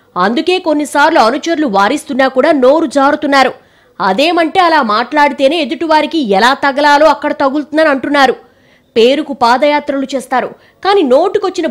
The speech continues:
బూతులన్నీ మాట్లాడతారు. ప్రజా సమస్యలపై పాతిక శాతం కూడా ఫోకస్ పెట్టరు, కానీ ప్రత్యర్థుల్ని తిట్టడానికి మాత్రం డెబ్బై ఐదు శాతం సమయం వినియోగిస్తారు. ఎన్నికల ప్రచారం చేసినా అంతే, అక్కడ కూడా సమస్యల కంటే బూతులే ఎక్కువగా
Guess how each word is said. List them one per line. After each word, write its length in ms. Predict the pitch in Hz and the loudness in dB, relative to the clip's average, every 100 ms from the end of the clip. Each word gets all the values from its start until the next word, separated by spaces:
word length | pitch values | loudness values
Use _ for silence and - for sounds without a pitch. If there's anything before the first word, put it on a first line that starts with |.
| 214 | -4
బూతులన్నీ 460 | 311 339 294 294 269 | -6 -2 -2 0 -2
మాట్లాడతారు. 580 | 240 277 294 269 262 233 - _ _ _ - | -2 -2 -2 0 0 -2 -4 _ _ _ -2
ప్రజా 260 | 233 311 320 320 | 0 2 0 -2
సమస్యలపై 480 | 294 302 277 277 277 - | -4 -4 -2 0 -2 0
పాతిక 320 | 254 302 302 285 | -2 -2 -6 -4
శాతం 220 | 277 277 254 | -4 -4 -6
కూడా 100 | 302 320 269 | -4 -2 -2
ఫోకస్ 300 | 269 302 - | -4 -6 -6
పెట్టరు, 300 | 269 277 240 - _ _ _ | -4 -2 -4 -8 _ _ _
కానీ 260 | 262 262 262 254 | 2 2 0 -4
ప్రత్యర్థుల్ని 580 | 262 254 320 254 285 277 269 | -6 -2 -4 -2 -4 -4 -6
తిట్టడానికి 520 | - 302 302 285 285 | -2 0 2 0 -2
మాత్రం 220 | 269 262 262 233 | -2 -2 -2 -2
డెబ్బై 260 | 226 277 294 | -4 -4 -6
ఐదు 80 | 277 | -6
శాతం 200 | 277 277 262 | -4 -4 -4
సమయం 220 | 262 277 294 | -4 -4 -4
వినియోగిస్తారు. 600 | 247 277 269 269 285 262 - _ _ _ _ | -2 -2 -2 -4 0 0 -2 _ _ _ _
ఎన్నికల 460 | 196 226 285 330 294 254 | 0 0 0 -2 -2 -4
ప్రచారం 380 | 254 320 311 302 | -4 -2 -2 -2
చేసినా 260 | 311 302 311 311 | -6 -6 -4 -2
అంతే, 200 | 302 302 - _ _ - 180 | 0 -2 -2 _ _ -6 -4
అక్కడ 220 | 180 294 311 | 0 0 2
కూడా 160 | 311 320 311 | 2 2 0
సమస్యల 340 | 285 302 311 311 | -2 -2 0 0
కంటే 200 | 302 302 202 | 0 -2 -2
బూతులే 280 | 247 285 330 | -4 -2 -2
ఎక్కువగా 300 | 320 320 320 | -2 -2 -2